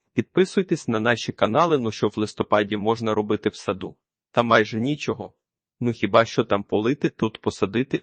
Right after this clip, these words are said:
в цьому місці побілити, тут обрізати. Одним словом, справ всього нічого, але всі вони без нас не зробляться, значить. Засукуємо рукава і беремося за роботу. Один. Вологозарядний полив. До настання морозів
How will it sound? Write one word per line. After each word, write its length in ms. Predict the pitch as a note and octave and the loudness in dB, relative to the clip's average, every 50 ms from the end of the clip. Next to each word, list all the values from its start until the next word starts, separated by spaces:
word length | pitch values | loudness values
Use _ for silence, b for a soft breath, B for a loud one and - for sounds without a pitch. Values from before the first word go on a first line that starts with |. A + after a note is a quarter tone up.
| _ _ | _ _
в 100 | - - | -20 -8
цьому 320 | - - B2 A#2+ A#2+ A#2 | 0 0 2 2 2 0
місці 400 | A2+ A2+ G#2+ G#2+ - - - - | -2 -2 -4 -6 -6 -6 -6 -6
побілити, 600 | - - G#2+ F#2 F2+ G#2 G#2 A#2+ D3+ D#3 - E3+ | -2 -2 -2 0 0 0 0 0 0 0 0 -2
тут 320 | D3 _ - A#2 A2 - - | -2 _ -4 -4 -4 -4 -2
обрізати. 760 | - G#2+ G2+ G#2 A2+ G#2 G2+ - G2+ F#2 G#2 - - G2 - _ _ _ - | -2 0 0 0 -2 -2 -2 2 2 2 0 -2 -8 -12 -12 _ _ _ -2
Одним 340 | - A#2 A2+ B2 A#2 A2 G#2 | -2 0 0 0 -2 -2 -4
словом, 480 | - - A2 A2 B2 D#3 E3+ E3 E3+ - _ _ | -6 -2 2 2 2 2 2 -2 -8 -10 _ _
справ 460 | _ - - - - - A#2+ A#2 - - | _ -16 -16 -6 0 4 4 4 4 2
всього 340 | - - - - A#2+ A2+ A2+ | -6 -2 0 0 0 0 -2
нічого, 560 | A2+ A#2 A#2+ A2+ - - - G#2 G2+ F#2+ - - | -2 -2 -4 -4 -4 -4 -6 -6 -6 -8 -8 -2
але 200 | - G2+ G#2 G#2+ | 0 0 0 0
всі 240 | A2 - - - G#3+ | -2 -4 -4 -4 -2
вони 260 | G#3+ G#2 A2 A#2 B2 | -2 -2 -2 -2 -2
без 260 | A#2+ A#2 A2+ A2 - | 2 2 2 2 2
нас 280 | - A2 G#2+ G#2+ - - | -2 -2 -2 -2 -2 -2
не 100 | A2 G#2+ | -2 -2
зробляться, 600 | G2+ - G#2+ A2 A2 A2 G#2+ G2 - - - F#2 | 0 0 -2 -2 -2 -2 -4 -6 -6 -6 -10 -8
значить. 640 | - - A2 G#2+ F#2+ G#2 - - - - - - _ _ _ - | -6 -2 0 2 2 2 0 -4 -14 -14 -18 -20 _ _ _ -10
Засукуємо 720 | - G#2+ A2+ G#2+ - - G3 G#3+ - - D#3+ D3+ C#3 A#2+ A2+ | -2 -2 -2 -2 0 -2 -2 -2 2 0 0 2 2 2 2
рукава 500 | A2 A2 - - E3 F#3+ F#3 F3 D3+ - - | 0 0 2 2 2 4 4 2 -2 0 -2
і 80 | B2 | -2
беремося 560 | G#2+ G#2 A2+ G#2 G#2 G2+ G2 F#2+ - - A2 G#2 | 0 0 0 0 0 0 -2 -2 -2 0 -4 -2
за 160 | G#2+ G#2+ A2 | 0 0 0
роботу. 500 | G#2+ G#2+ G#2+ A#2 A#2 A#2 - - G2+ - - | 0 -2 0 0 -2 -2 -2 -6 -8 -4 -4
Один. 380 | G#2+ G#2 G#2 A2 G#2+ A2 A2+ _ _ _ - | -4 -2 -2 -4 -6 -6 -10 _ _ _ -6
Вологозарядний 920 | A2 A#2+ A#2+ A2+ A2 A2 A2 G#2+ G#2 G#2 G2 G2 G2+ G2+ G2+ G#2 G#2+ A2 | -4 -4 -2 -2 -2 -2 -2 0 0 2 2 4 4 2 2 0 -4 -6
полив. 540 | G#2+ _ - G#2 A2 G#2 F#2 F2 _ _ _ _ _ - | -4 _ 0 0 0 0 -4 -8 _ _ _ _ _ -8
До 200 | A2+ G#2+ A2 A#2 | 0 2 2 2
настання 500 | A#2+ B2+ - - - A3 A3 G3+ F3 D3 | 2 0 -2 2 2 2 2 2 0 -2
морозів 460 | C#3 B2 A#2 C3+ C#3 C#3 C3 B2+ | 0 0 0 0 0 -2 -2 -4